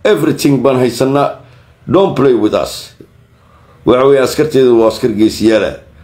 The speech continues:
Waa askar culculus. Waa ka oday, oday, oday xumaaye, eh, eh, nacaaye. Walaalayaal,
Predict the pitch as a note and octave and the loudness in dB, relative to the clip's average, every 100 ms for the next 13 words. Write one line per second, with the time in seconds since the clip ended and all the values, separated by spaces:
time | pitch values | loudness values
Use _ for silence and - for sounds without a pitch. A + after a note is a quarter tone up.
0 | - - - - G2 B2+ A#2 A2+ C3 B2 | -20 -20 -20 -4 0 2 0 0 -2 0
1 | A2 G2 F#2 E2+ - - - - - - | -2 -2 -4 -4 -8 -18 -20 -20 -20 -20
2 | - - A2+ B2+ A2 A2+ B2 C3 B2+ - | -20 -4 0 0 0 0 2 0 -2 -2
3 | A#2+ B2+ C3 A2 A#2 C3 B2+ F#2+ A2+ A#2+ | 0 2 2 0 2 2 0 0 0 0
4 | A2 - - G#2 - - G#2+ E2 A2 G#2+ | 0 -2 -2 -2 -2 -2 -2 0 -2 0
5 | F#2 B2 A#2+ B2+ C3+ - - _ _ _ | 0 2 2 0 -4 -8 -20 _ _ _
6 | _ - _ _ - A2 A2+ G#2+ G#2 | _ -20 _ _ -2 0 2 2 2